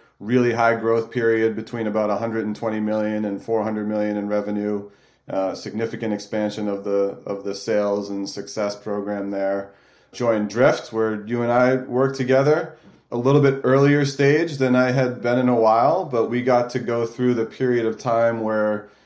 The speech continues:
I think Drift was also trying to figure out who they were gonna be when they grew up, and, and understanding the true, like, tightly chiseled product market fit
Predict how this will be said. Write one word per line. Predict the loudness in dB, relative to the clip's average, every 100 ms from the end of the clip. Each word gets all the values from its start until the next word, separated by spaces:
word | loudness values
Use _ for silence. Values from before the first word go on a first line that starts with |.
| _ _ _ -4
I | -2
think | 0 -2
Drift | 0 0 0
was | -2 2
also | 4 2 0
trying | 0 0
to | 0
figure | -4 0
out | 2 2
who | -2
they | -2 -2
were | -2
gonna | -2
be | -4 -4
when | -4
they | -4 -6
grew | -4 -4 0
up, | 0 0 -4
and, | -4 -4 -8 _ _ -8
and | -2
understanding | 0 0 -2 -2 2 2 0 -2
the | -2
true, | -4 -4 2 4 6 6 4
like, | 2 0 -4
tightly | 0 0 2 0
chiseled | 0 2 2 2 -2 -2
product | 2 2 2
market | 0 -2 -2 -8
fit | -6 -2 -2